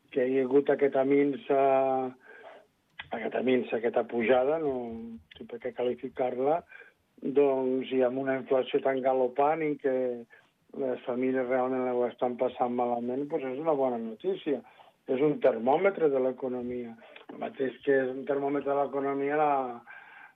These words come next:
la, jo què sé, la, el consum de llum o,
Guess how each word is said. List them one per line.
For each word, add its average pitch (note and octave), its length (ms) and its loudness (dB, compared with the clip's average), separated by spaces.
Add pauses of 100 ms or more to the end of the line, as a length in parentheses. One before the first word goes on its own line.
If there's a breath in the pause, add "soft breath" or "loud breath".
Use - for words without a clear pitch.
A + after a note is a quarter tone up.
(140)
la, C3 120 -4 (220)
jo A#2+ 160 -10
què B2+ 140 -8
sé, C#3+ 160 2
la, B2 160 0 (640)
el C3+ 160 -4
consum C#3+ 400 0
de C3+ 160 6
llum F3+ 400 4
o, D#3 120 2